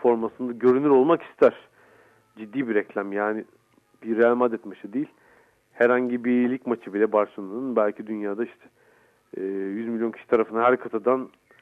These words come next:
kişi tarafından izleniyor. Naklen yeni bir de özet görüntüleri vesairesi var. Devamlı görünür olan bir kulüp işte. Dünyanın bir numaralı oyuncusu diyoruz. Messi. Yani herhalde Barcelona forması görüyorsun. Onu tabii Messi'nin formasında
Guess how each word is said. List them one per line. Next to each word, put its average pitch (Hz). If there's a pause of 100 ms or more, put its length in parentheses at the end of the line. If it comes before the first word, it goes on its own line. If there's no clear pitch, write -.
(280)
kişi -
tarafından 143
izleniyor. 131 (560)
Naklen 127
yeni 120
bir 110
de 127
özet 127
görüntüleri 127
vesairesi 120
var. 165 (680)
Devamlı 123
görünür 123
olan 110
bir 101
kulüp -
işte. - (720)
Dünyanın 123
bir 127
numaralı 123
oyuncusu 120
diyoruz. 107 (220)
Messi. 113 (600)
Yani 104
herhalde 110
Barcelona 107
forması 95
görüyorsun. 87
Onu 117
tabii 107 (680)
Messi'nin 110
formasında 117